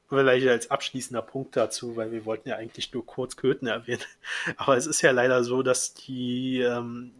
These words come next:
deutschen Behörden, die deutschen Institutionen nach dem Weltkrieg, ähm, zum größten Teil, also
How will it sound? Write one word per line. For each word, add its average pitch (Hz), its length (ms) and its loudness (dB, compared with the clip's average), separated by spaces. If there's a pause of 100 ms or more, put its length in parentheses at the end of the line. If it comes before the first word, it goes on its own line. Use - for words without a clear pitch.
(220)
deutschen 127 460 0
Behörden, 120 420 4
die 120 80 -8
deutschen 120 360 -2
Institutionen 123 800 -2
nach 110 220 -2
dem 127 160 -6
Weltkrieg, 120 560 -4 (400)
ähm, 113 280 -4 (220)
zum - 200 -8
größten 143 420 0
Teil, 127 300 2
also 123 240 -4